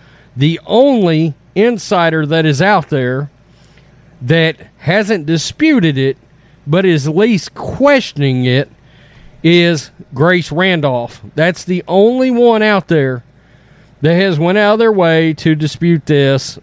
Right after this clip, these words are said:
and we can see what Grace says. "Kathleen Kennedy getting another three years seems to make no sense, so I need t-,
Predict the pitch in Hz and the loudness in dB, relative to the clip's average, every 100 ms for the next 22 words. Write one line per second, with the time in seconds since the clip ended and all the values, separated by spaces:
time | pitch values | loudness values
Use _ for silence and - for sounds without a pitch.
0 | - 123 127 127 127 135 151 127 151 139 | -6 -2 0 0 -2 -2 -4 -4 -2 0
1 | 143 107 131 143 - 127 120 117 113 - | -2 0 0 0 0 0 2 0 -2 -10
2 | _ - _ - - - - - _ _ | _ -20 _ -20 -20 -20 -20 -20 _ _
3 | _ - _ _ - 208 202 233 208 202 | _ -20 _ _ -2 0 0 -2 -2 0
4 | 226 220 180 190 214 202 180 196 202 - | 0 -2 0 0 0 0 0 0 0 0
5 | 190 190 190 208 196 - 190 180 - 175 | 0 2 2 2 0 -2 -2 -2 -2 0
6 | 180 185 120 135 156 190 160 - 247 180 | 0 -2 -2 0 2 0 -2 -2 0 0
7 | 175 - - _ _ _ _ _ _ - | -2 -10 -16 _ _ _ _ _ _ -18
8 | - 202 185 175 190 180 180 220 208 170 | -4 -2 0 -2 -2 0 0 2 0 -2
9 | 151 180 | -8 -10